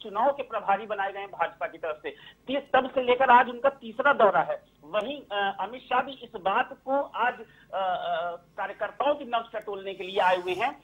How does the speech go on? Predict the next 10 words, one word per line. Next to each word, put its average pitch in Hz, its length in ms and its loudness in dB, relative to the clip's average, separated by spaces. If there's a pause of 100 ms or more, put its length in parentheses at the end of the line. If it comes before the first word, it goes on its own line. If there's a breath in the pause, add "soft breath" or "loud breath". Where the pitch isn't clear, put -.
(200 soft breath)
कि 269 120 -2
जो 220 280 0
संगठनात्मक 202 840 4
उनकी 262 240 -2
पूरी 247 260 -6
पार्टी 214 420 4
के 247 120 2
जो 254 120 0
कार्यकर्ता 185 680 4
हैं, 170 240 -4